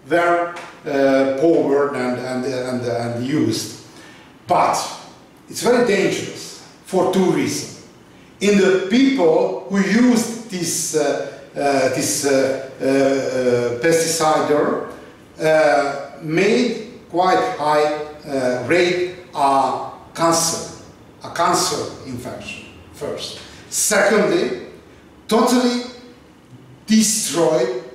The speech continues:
the chain of consummation. If we taking out one brick from the chain of consummation,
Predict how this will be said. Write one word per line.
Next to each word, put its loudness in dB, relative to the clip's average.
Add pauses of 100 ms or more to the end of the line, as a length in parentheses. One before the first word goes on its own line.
(180)
the -4
chain 2
of -2
consummation. -4 (840)
If 0
we 0 (240)
taking 0
out -2 (300)
one 2
brick 2 (360)
from 0
the 0
chain 0
of -4
consummation, -6